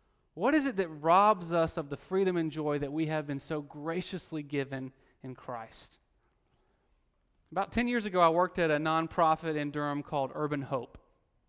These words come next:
Urban Hope is a neighborhood ministry that exists. This is their vision, to raise up generations of young heroes who are beating the odds by the grace of God.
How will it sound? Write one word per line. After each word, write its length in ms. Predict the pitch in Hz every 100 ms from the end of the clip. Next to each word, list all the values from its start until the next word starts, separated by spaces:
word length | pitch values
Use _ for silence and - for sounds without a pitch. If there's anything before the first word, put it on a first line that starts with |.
| _ _ _ -
Urban 160 | 170
Hope 180 | 180 185
is 120 | 160
a 40 | 139
neighborhood 520 | 147 165 180 170 156
ministry 640 | 156 165 156 - 165 160
that 240 | 135 139 139 - _
exists. 500 | 147 139 160 190 -
This 220 | 180 -
is 100 | 170
their 160 | 156 147
vision, 380 | 151 170 180 165
to 100 | 147
raise 420 | 139 180 220 196
up 240 | 202 170
generations 840 | 143 180 165 165 185 - 190 180 - - -
of 160 | 151 143
young 240 | 156 156
heroes 600 | 139 208 202 196 190 190 - - -
who 120 | 160
are 80 | 139
beating 380 | 131 214 247
the 160 | 226 202
odds 420 | 175 170 170 156
by 160 | 147 135
the 100 | 131
grace 420 | 135 139 151 -
of 120 | 135
God. 320 | - 117 110